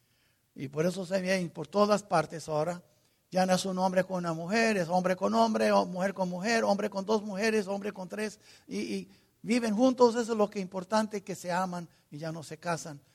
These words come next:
Y la familia se está desintegrándose. Y con la desintegración de la familia, la desintegración de la sociedad. Dios instituyó la familia. La segunda institución que Dios instituyó,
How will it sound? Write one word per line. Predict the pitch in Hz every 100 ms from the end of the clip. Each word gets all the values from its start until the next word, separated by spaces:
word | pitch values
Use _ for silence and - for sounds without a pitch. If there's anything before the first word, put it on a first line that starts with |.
| _
Y | -
la | 160
familia | 165 160 165 160
se | 160
está | 147 156
desintegrándose. | 147 151 156 135 143 151 165 175 156 - 120 - - -
Y | 160
con | 196 233
la | 233
desintegración | 196 208 196 175 190 175 170 165 240
de | 247
la | 247
familia, | 233 240 247 285 320 311 - -
la | 170
desintegración | 170 170 170 170 160 139 151 151
de | 143 139
la | 139
sociedad. | 123 113 165 180 - _ _ _ _ _ _ _
Dios | 151 156 170 202
instituyó | 196 214 185 208 151
la | 147 165
familia. | 208 220 262 156 _ _ _ _ _ -
La | 170
segunda | 175 196 214 370 359 247
institución | 190 180 - 156 180 156
que | 151 151
Dios | 151 147 156
instituyó, | 139 147 151 139 147 208